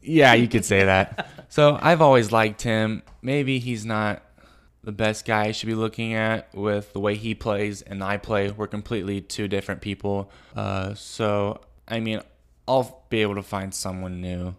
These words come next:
Speaker 1: or at
Speaker 2: Mm-hmm.
Speaker 1: least look up to someone better.
Speaker 2: But overall, you like seeing him as a player,
Speaker 1: Right.
Speaker 2: though.
Speaker 1: As a player,
Speaker 2: Yeah.
Speaker 1: as a player, I do like him, yes.
Speaker 2: Mm-hmm.
Speaker 1: He is my favorite player, so yeah.
Speaker 2: He's pretty good. You know, he's pretty aggressive, you know, out there on the field.
Speaker 1: And that's, yeah, that's one of the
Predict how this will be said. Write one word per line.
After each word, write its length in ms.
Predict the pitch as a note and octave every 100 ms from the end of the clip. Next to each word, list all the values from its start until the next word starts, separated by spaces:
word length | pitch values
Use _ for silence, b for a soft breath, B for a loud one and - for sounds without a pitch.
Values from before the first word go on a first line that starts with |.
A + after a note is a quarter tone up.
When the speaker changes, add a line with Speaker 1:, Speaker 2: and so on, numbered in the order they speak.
| _ -
Speaker 1:
or 220 | G2 F#2+
at 80 | F#2+
Speaker 2:
Mm-hmm. 80 |
Speaker 1:
least 260 | G2 F#2+ - b b _
look 260 | - B2+ A#2
up 200 | G#2 -
to 100 | A2+
someone 580 | - A2 G#2 G2+ F#2+ F#2 - _ _ -
better. 440 | G#2 F#2 F#2 F#2 - - - _ - -
Speaker 2:
But 120 | F#3
overall, 340 | F#3+ D#3 D#3 C#3+
you 220 | D3 C#3+
like 280 | C3+ B2 -
seeing 180 | C#3
him 120 | A#2 A2+
as 80 |
a 80 | G#2
player, 240 | - A2 G#2
Speaker 1:
Right. 200 | B2 G2 -
Speaker 2:
though. 60 | C#3+
Speaker 1:
As 120 | C#3+
a 60 |
player, 440 | C3+ C3+ B2+ A2 A2
Speaker 2:
Yeah. 60 | B2+
Speaker 1:
as 100 | B2+
a 60 |
player, 340 | B2+ C3+ A#2 G#2+
I 140 | G#2
do 160 | G#2 G#2+
like 260 | F#2+ F#2
him, 200 | - F2+
yes. 140 | F#2 A#2+
Speaker 2:
Mm-hmm. 240 | A#2 A2+ -
Speaker 1:
He 100 | G2
is 140 | F#2
my 120 | F#2+
favorite 260 | - F#2+ F#2+
player, 280 | - F2+ E2+
so 160 | - F#2
yeah. 180 | F2+ F2 -
Speaker 2:
He's 160 | D3
pretty 180 | D3+ E3+
good. 240 | D#3 E3 C3+
You 80 |
know, 120 | C3+ C#3+
he's 160 | D3
pretty 280 | - D3+ D3
aggressive, 480 | C#3 C#3+ C#3+ A#2 A#2
you 60 |
know, 80 | A#2+
out 220 | A#2+ A#2+
there 100 | B2+
on 80 | B2
the 40 | A#2
field. 340 | C#3 B2+ A#2
Speaker 1:
And 120 | G#2
that's, 220 | G2+ G2 G#2+
yeah, 160 | G2 G2
that's 400 | G#2+ A2 - -
one 160 | G#2+
of 60 |
the 60 | G#2+